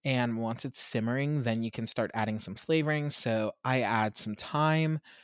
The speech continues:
I add a good pinch of salt, but I don't add too much because my secret ingredient in my chicken stock is soy sauce. One, it colors the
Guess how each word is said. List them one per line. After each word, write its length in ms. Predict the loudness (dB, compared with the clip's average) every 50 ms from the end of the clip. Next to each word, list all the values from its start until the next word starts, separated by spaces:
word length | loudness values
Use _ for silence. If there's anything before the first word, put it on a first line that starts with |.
| -20 _ _ _ _ _ -4
I 180 | -2 0 0 -2
add 440 | -2 -2 0 2 2 2 2 0 -2 -4 _
a 100 | -2 -2 -2 _ _ _ _ _ _ -2 2
good 180 | 4 4 4 4
pinch 240 | 2 2 2 2
of 80 | 0 -2
salt, 440 | -2 -4 -2 0 2 2 2 0 0 0
but 200 | 0 0 2 2
I 80 | 0
don't 180 | 2 2 0 0
add 160 | -2 -2 -2
too 180 | -4 -4 -2 -2
much 240 | -2 -2 -2 -6 -8
because 340 | -10 -4 0 0 0 0 -2 -8 -18 -20 -20 -20 _ _ -6
my 100 | -4 -4
secret 480 | -4 -4 -4 -4 -4 -2 0 0 0 2
ingredient 640 | 2 2 2 2 2 4 4 4 4 4 2 0
in 140 | -2 -2 -2
my 100 | -2 -2
chicken 300 | -2 -4 -4 -4 -4 -4
stock 400 | -4 -4 -2 0 0 0 0 -2 -6 _ -4
is 200 | -4 -4 -4 -4
soy 320 | -6 -2 0 2 2 2
sauce. 440 | 2 0 -2 -4 -4 -6 -10 -12 -16 _ -20 -20 -20 _ _
One, 360 | -2 0 2 4 2 2 0 -2 _ _ _ _ -4
it 120 | -4 -4
colors 420 | -2 2 4 6 6 6 6 4 4
the 280 | 2 4 4 4 2